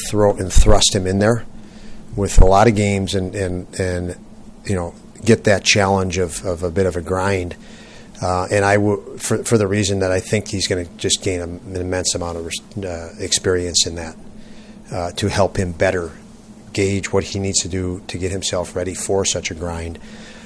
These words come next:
Um, so that said, I, I, I don't know how he's come out of that, um, but we'll watch and see. Um, you know, I think he's capable of playing a lot of hockey, um, and I think that was a good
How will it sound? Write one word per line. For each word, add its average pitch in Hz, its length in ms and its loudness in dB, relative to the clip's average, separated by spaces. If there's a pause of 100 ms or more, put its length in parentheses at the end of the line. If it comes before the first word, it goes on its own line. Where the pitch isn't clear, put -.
(120)
Um, 90 560 -2 (480)
so 90 540 0 (220)
that 110 280 6
said, 104 400 6
I, 107 240 -2 (200)
I, 101 260 0
I 95 40 2
don't 101 160 0
know 95 100 -2
how 95 460 0
he's - 280 -4
come 90 200 -6
out 95 160 0
of 110 60 2
that, 110 240 2 (720)
um, 90 540 -2
but 92 180 0
we'll 92 200 -2
watch 90 340 0
and 90 100 -4
see. - 380 0 (120)
Um, 90 560 -4 (540)
you 92 80 0
know, - 20 0
I 90 80 2
think 101 240 0
he's 101 180 0
capable 98 400 0
of 90 60 -6
playing 92 220 0
a 90 40 0
lot 92 160 2
of 87 60 2
hockey, 101 400 -2 (680)
um, 92 720 -2 (300)
and 90 420 -4
I 87 80 -4
think 95 240 -2
that 92 180 0
was 95 160 -2
a 87 60 -6
good 95 480 0